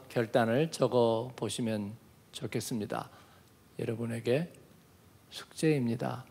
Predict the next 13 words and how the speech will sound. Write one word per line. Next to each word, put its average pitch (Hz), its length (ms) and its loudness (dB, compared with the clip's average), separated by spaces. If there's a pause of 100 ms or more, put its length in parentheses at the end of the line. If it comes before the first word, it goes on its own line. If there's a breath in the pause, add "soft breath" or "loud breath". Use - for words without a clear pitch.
(760 loud breath)
예, 135 180 -4
오늘 117 200 0
묵상 120 440 4
나눌 110 280 6
때에, 120 580 6 (160)
예, 127 180 -6
이 131 120 2
부분을 117 540 2 (640)
짧게 147 640 6 (360)
적어 113 280 2
보시면 107 400 0
좋겠어요. 104 580 -6 (180)
하나님께서 127 800 0